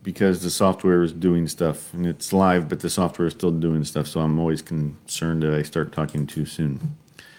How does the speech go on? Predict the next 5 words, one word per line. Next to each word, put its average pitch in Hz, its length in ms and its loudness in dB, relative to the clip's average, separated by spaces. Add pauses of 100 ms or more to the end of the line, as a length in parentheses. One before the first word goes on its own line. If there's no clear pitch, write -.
(800)
Well, 110 320 8
good 107 260 6
morning. 95 400 6
I 92 140 2
am 90 340 2